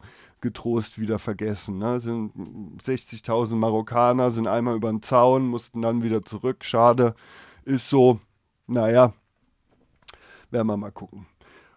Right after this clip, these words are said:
Und also da werden wir uns heute nicht reinsteigern. Dann wollte ich eigentlich eine Folge machen, nochmal so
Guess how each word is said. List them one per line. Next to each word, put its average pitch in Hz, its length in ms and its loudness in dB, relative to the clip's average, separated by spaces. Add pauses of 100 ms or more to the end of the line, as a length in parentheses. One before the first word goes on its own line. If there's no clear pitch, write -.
(240)
Und 123 560 -4
also 123 200 -4
da 123 140 0
werden 123 160 0
wir 123 80 -2
uns 113 160 -8
heute 117 300 -4
nicht 143 360 -6
reinsteigern. 156 640 -4
Dann 127 140 -4
wollte 131 240 -6
ich 123 200 -12
eigentlich 139 280 -10
eine 139 80 -8
Folge 139 340 -4
machen, 131 320 -6
nochmal 127 220 -4
so 107 240 -8